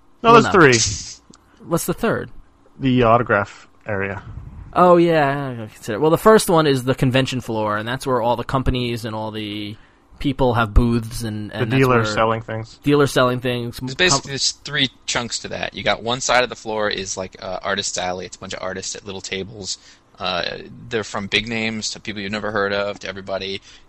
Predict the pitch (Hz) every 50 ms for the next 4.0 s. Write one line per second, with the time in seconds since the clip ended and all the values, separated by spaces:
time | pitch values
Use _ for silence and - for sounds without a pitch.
0 | _ - 113 95 90 87 101 - - - 113 104 101 98 98 98 - - 101 101
1 | - - 104 98 98 98 95 _ - 101 95 95 92 - - 101 92 - - 92
2 | 92 92 95 - - - 78 90 95 - - 104 95 92 92 98 - - - -
3 | 98 - 92 - 98 - 98 92 92 98 92 - - 98 95 95 95 - -